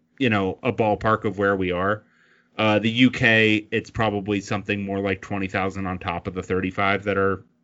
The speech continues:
dead right now, and so on and so forth. The ones that I think are probably gonna end up being outliers that might,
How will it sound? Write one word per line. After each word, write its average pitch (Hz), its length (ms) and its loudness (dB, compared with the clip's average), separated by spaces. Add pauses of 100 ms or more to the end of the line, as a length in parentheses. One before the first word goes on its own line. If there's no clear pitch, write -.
(300)
dead 98 200 0
right 98 180 -2
now, 95 380 -6 (160)
and 113 120 -12
so 120 140 2
on 104 100 0
and 95 80 -8
so 104 160 0
forth. 98 340 -2 (500)
The 143 100 6
ones 165 340 4
that 151 140 6
I 135 60 6
think 131 260 0
are 110 160 4
probably 117 500 0
gonna 104 220 -2
end 107 220 -4
up 101 140 -2
being 101 580 0 (340)
outliers 110 1040 0
that 113 200 -4
might, 120 300 -2